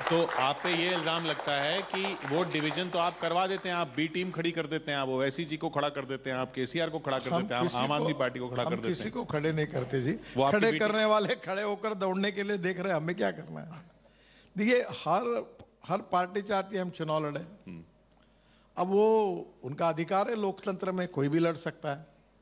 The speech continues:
Speaker 2: तो मुझे लगता है कि स्वाभाविक रूप से कभी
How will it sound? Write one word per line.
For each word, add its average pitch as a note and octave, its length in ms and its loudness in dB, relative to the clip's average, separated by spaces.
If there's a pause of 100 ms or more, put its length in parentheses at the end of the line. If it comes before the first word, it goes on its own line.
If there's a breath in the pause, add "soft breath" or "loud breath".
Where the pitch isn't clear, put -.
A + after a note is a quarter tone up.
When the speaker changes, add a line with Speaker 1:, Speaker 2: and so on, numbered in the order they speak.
(640 soft breath)
Speaker 2:
तो F3+ 80 -10
मुझे F#3 280 2
लगता A3+ 320 0
है A#3 80 0
कि A3+ 420 -4 (380)
स्वाभाविक E3+ 600 0
रूप F3+ 120 -2
से G3 140 -2
कभी D#3 400 2